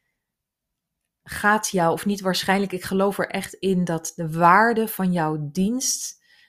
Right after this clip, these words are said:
de waarde van dat wat jij te bieden hebt, alleen maar groter wordt. Hè, hoe mensen jouw waarde beleven, alleen maar groter wordt als jij wel deelt over dat soort kwetsbare momenten. Nou, dat is makkelijk gezegd, maar wat,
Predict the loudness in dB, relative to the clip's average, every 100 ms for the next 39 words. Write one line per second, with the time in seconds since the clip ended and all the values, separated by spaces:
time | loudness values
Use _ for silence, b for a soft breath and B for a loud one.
0 | b -6 2 4 4 4 0 -2 -2 -2
1 | -4 -6 -6 -6 -6 -4 -2 -2 -4 -6
2 | -4 0 4 4 4 0 -2 -4 0 2
3 | 2 -2 -2 -4 -4 -10 -20 b b b
4 | -8 -8 -6 -4 0 2 2 2 0 0
5 | -2 0 -2 -2 -2 -2 -2 -2 -4 -2
6 | -2 -2 -4 -4 -4 -4 -6 -6 -6 -6
7 | -8 -4 -4 -2 -2 -2 -4 -4 -4 -8
8 | -10 -10 -10 -8 -10 -12 -8 -6 -6 -4
9 | -4 -2 -2 -2 -4 -6 -10 -14 _ B
10 | B B B B -10 -10 _ -10 -6 -4
11 | -4 -2 0 2 0 -4 -2 0 0 -2
12 | -4 -2 -2 -4 -8